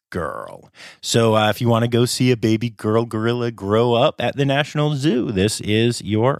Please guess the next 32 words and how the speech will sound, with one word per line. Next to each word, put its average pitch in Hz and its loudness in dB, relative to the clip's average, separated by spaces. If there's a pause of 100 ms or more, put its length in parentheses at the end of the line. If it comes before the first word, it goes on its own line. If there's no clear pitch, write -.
opportunity. 95 -4 (640)
And 202 0
actually, 131 0
uh, 147 2
we 151 0
also 170 0
have 131 2
a, 120 2
a 117 -6
baby 98 0
story 95 -4
out 101 2
of 104 0
the 113 0
Lincoln 202 0 (180)
Park 294 -2
Zoo, 82 -8 (520)
uh, 127 2
where 127 2
there 120 2
is 143 2
a 127 2
lion 160 0
cub 107 0
that 107 0
was 104 -2
born 98 0
there 92 -2
recently, 92 -4
uh, 95 0
named 101 -2
Lomlock, 113 -2